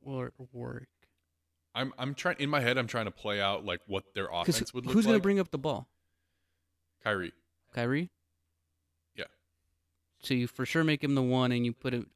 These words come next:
Speaker 1: Harden at the two, but then do you just give it to Harden and iso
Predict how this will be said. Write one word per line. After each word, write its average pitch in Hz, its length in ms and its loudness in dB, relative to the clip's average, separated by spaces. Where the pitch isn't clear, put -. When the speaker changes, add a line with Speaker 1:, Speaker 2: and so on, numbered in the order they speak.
Speaker 1:
Harden 123 200 2
at 113 60 -4
the 117 60 -14
two, 147 160 4
but 120 120 -2
then 135 160 4
do 123 140 0
you 127 120 4
just 123 220 -8
give 135 200 4
it 143 160 2
to 127 180 4
Harden 160 540 2
and 120 120 2
iso 151 540 2